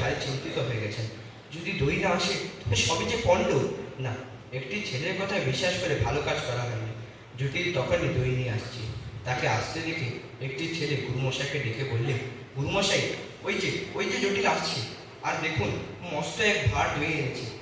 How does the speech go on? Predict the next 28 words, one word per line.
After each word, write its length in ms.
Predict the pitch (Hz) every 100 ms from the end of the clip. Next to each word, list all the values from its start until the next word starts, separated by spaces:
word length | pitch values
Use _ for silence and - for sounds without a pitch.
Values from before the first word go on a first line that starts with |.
| - - - - - - 143
জটিলের 480 | 123 117 160 160 127
হাতে 200 | - 135 - - - -
ছোট 200 | 131 135
একটি 340 | 160 156 - -
ভাঁড় 140 | 131 139
দেখে 200 | 147 127 120 - -
গুরুমশাই 440 | 127 139 151 - -
একেবারে 320 | - 139 143
রেগে 320 | 117 113 135
আগুন, 220 | 117 117 117 - - 127
বললেন, 260 | 151 156 135 113 - -
"শ্রাদ্ধের 500 | - - - 269 262
সব 340 | - - -
দই 220 | - 247 240 -
না 140 | 214 240
তুই 120 | - 208
দিবি, 520 | 240 269 165 135 - - -
আর 140 | - 202 254
দই 200 | 254 247
কই?" 160 | 135 - - - - - - - - - - -
"আজ্ঞে, 280 | 139 143 139 - - -
আমি 240 | 247 247 247
ছোট 320 | - 233 226
কিনা 180 | 226 208 - 170
বেশি 260 | 165 175 -
আনতে 300 | 180 180 185
পারবো 280 | 196 185 139
না, 160 | 123